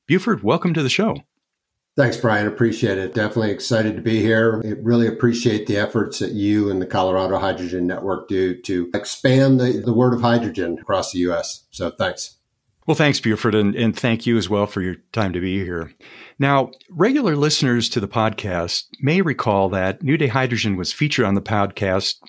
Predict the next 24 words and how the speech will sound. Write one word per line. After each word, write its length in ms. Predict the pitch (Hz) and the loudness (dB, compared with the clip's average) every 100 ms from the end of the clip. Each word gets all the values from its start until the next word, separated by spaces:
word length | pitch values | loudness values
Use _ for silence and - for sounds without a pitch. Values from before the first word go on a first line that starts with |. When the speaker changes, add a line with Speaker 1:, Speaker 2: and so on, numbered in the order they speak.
| - | -4
Speaker 1:
over 220 | 110 101 | -2 0
two 280 | - - 196 | -2 0 2
years 240 | 139 127 | 4 2
ago 280 | 123 92 85 | 0 0 0
on 220 | 92 92 - | 0 -2 -2
episode 420 | 139 135 - 98 - | -2 0 2 2 2
eighteen 720 | 120 - - 190 98 85 101 - | 0 0 0 2 2 -2 -6 -10
to 100 | - | -2
talk 200 | 131 - | 0 2
about 240 | 127 117 | 0 2
deploying 420 | 113 - 113 107 | -2 -2 0 0
hydrogen 500 | 95 117 110 98 95 | 0 -2 -2 -2 -4
fuel 280 | 87 113 110 | -2 0 0
stations. 640 | - 85 76 - - - - _ _ _ _ _ - | 0 -4 -8 -12 -14 -18 -18 _ _ _ _ _ -2
And 360 | 127 127 127 | 0 2 2
a 60 | 127 | 2
lot 200 | 165 233 | 2 2
has 140 | - | 0
changed 340 | - 175 165 - | 0 2 2 0
in 60 | |
the 80 | 98 | -2
past 340 | 101 90 - | -4 -6 -6
two 140 | - 90 | -6 -6
years. 400 | 85 78 - | -6 -6 -10